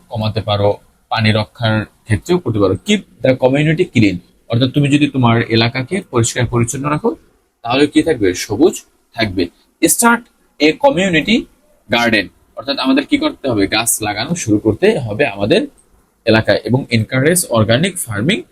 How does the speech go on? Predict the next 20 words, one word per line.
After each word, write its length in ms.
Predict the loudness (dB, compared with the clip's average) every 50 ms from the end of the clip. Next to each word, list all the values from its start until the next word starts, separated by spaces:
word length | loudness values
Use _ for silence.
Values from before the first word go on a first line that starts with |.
| _ _ _ _ _ _ _ _ -2
practice। 640 | 0 0 0 0 -2 -2 0 0 2 2 0 -2 -4 _ _ _ _ _ _ _ -20 _ _ _ _ -2
এরপর 200 | 0 2 4 4
বলা 180 | 6 6 6 4
আছে, 400 | 4 4 4 4 4 4 4 2 2
educate 540 | 2 2 2 4 4 4 4 2 2 0 -2 0 0 0
others 380 | 0 0 -2 0 -2 -2 -4 -6 _ -8 0 2
বা 160 | 4 4 4
অন্যান্য 420 | 4 2 2 4 4 4 2 2
শিক্ষা 300 | 2 0 0 0 0 0
কি? 180 | 0 0 -2 -2 -2
Spread 440 | -2 -4 -2 0 0 2 2 0 -2 -2 0 2
awareness 600 | 4 4 4 2 2 0 0 -2 -2 -2 -2 0
about 260 | 2 2 2 2 2 0 0
the 140 | 0 0 2 2 0
importance 560 | 0 2 2 2 2 2 -4 -2 0 0 0
of 60 | 0 0 -2 -2
keeping 380 | -2 -2 -2 -4 -6 -4 -2
the 100 | -2 0
community 500 | 0 0 0 0 0 0 0 0 0 2
green, 220 | 2 2 2 2